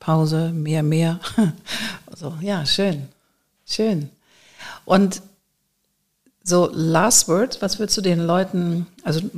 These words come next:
Mut zu haben, ich meine, nicht alle haben, sind so gut ausgestattet mit einem guten Urvertrauen, was natürlich fantastisch ist, dass es bei dir so ist. Was würdest du denen noch so als Tipp mitgeben und sagen, mein krasser Tipp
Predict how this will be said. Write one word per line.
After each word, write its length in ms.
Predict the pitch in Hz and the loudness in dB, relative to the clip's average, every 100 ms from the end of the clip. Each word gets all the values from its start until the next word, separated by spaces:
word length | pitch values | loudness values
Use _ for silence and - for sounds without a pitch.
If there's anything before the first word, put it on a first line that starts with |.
| 151 - | -12 -14
Mut 540 | - 160 156 160 220 - | -20 -16 -6 0 2 2
zu 140 | 226 | 4
haben, 180 | 202 202 | 4 4
ich 120 | 175 | 2
meine, 100 | 180 | 0
nicht 180 | 160 - | 0 0
alle 180 | 190 214 | 2 2
haben, 180 | 196 190 | 2 2
sind 200 | 190 185 | 2 2
so 100 | 180 | -2
gut 180 | 202 - | -6 -4
ausgestattet 480 | 185 - 208 202 202 | -2 -2 0 0 0
mit 120 | 175 | -2
einem 120 | 156 156 | -2 -2
guten 180 | - - | -4 -2
Urvertrauen, 640 | 185 196 208 - 196 247 - | -2 -4 -2 0 2 0 -2
was 160 | - 165 | -6 -6
natürlich 340 | - 151 - | -4 -4 -4
fantastisch 640 | - 156 131 - 185 190 - | -6 -4 -4 -4 -4 -4 -4
ist, 200 | 185 - | -4 -4
dass 120 | 156 | -2
es 120 | 151 | -2
bei 80 | 139 | -2
dir 140 | 139 | -4
so 80 | 165 | -4
ist. 240 | 196 226 - - - - - - _ | -6 -8 -12 -20 -20 -20 -20 -20 _
Was 200 | - 202 247 | -6 -4 -2
würdest 280 | 240 220 208 | 2 2 2
du 60 | |
denen 260 | 196 185 185 | -2 0 2
noch 140 | 180 | 0
so 140 | - 180 | -2 -4
als 260 | 165 - | -4 -6
Tipp 280 | - 170 - | -4 -6 -6
mitgeben 600 | 135 120 - - 104 113 | -6 -6 -8 -10 -6 -6
und 140 | 120 139 | -6 -2
sagen, 560 | 143 139 143 139 139 - _ _ _ - - - _ _ _ _ _ _ _ - | 0 0 0 -2 -4 -12 _ _ _ -16 -14 -16 _ _ _ _ _ _ _ -6
mein 260 | 160 180 | 0 2
krasser 400 | 180 - 160 160 | 0 -4 -2 0
Tipp 240 | - - | -2 -4